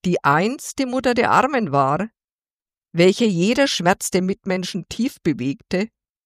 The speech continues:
ist nun vom eigenen Schmerze so ganz und gar beherrscht, dass sie keine Freude am Wohltun mehr findet,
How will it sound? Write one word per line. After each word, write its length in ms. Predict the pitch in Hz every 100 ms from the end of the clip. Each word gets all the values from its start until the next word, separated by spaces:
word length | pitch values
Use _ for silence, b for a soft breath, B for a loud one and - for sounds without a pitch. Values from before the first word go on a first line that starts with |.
| _ _ _ _ _ _ _ _ -
ist 260 | 185 - 202
nun 280 | 220 277
vom 240 | 302 180 170
eigenen 440 | 156 170 233 220
Schmerze 520 | - 165 170 - - 196
so 200 | 180 160
ganz 320 | 160 175 226
und 140 | - 185
gar 200 | 160 147
beherrscht, 640 | 139 147 139 175 - - - _ _ _ _ _ _ _ _ _ _ _
dass 160 | 170 165
sie 100 | 196
keine 400 | - 135 170 220
Freude 460 | - 165 160 214
am 220 | 151 156 143
Wohltun 520 | 165 196 - 202 202
mehr 160 | 175
findet, 520 | 175 151 139 143 -